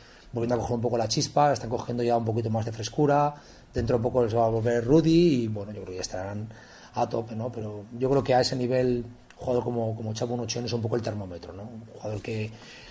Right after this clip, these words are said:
le ha costado, pero ahora ya lo ves, que está en modo Final Four. Entonces, bueno, eso, eso es un poco el termómetro de ellos.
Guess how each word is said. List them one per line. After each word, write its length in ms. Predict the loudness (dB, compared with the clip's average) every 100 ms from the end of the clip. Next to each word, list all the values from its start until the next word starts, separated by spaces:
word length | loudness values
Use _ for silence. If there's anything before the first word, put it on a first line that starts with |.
| -20 -2
le 60 | 4
ha 60 | 4
costado, 540 | 4 6 8 8 8
pero 160 | 4 0
ahora 100 | 2
ya 120 | 2
lo 100 | 4
ves, 880 | 4 4 4 2 0 -2 -6 -8 -8
que 420 | -8 -8 -8 -10 -14 -20 -20 -12
está 640 | -10 -6 -4 0 2 2 0
en 80 |
modo 640 | 0 0 4 4 2 0 -4 -10 -20 -10
Final 300 | -2 0 -2
Four. 260 | -6 -8 -10 -18
Entonces, 420 | -10 -8 -6 -6
bueno, 220 | -8 -10 -8
eso, 160 | -6
eso 320 | -4 -4 -6 -8 -8
es 120 | -4
un 80 | -2
poco 260 | 0 0
el 220 | 0 -4
termómetro 420 | -4 -4 -2 -4 -6
de 120 | -8
ellos. 340 | -8 -10 -14